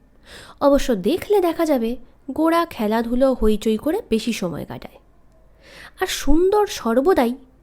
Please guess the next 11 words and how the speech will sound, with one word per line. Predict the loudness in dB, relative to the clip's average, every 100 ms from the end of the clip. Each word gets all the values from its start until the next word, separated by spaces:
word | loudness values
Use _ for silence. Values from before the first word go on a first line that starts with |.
| _ -20
খাতা | -8 -4 0 2
কলম | 2 2 4 4
নিয়ে | 2 2 2
বসে | 0 -2 -4
আছে। | -10 -12 -16 -20 _ _ _ _ _ _ _ _ _ _ _ _ _ -8
এসব | -4 -2 0
কথার | 0 2 0
ফাঁকে | 0 -2 2
বলি, | 2 0 -6 -12 _ _ _ _ -6
আসল | -4 -4 0 2 2
গোলমালটা | 2 2 2 0 -2 -4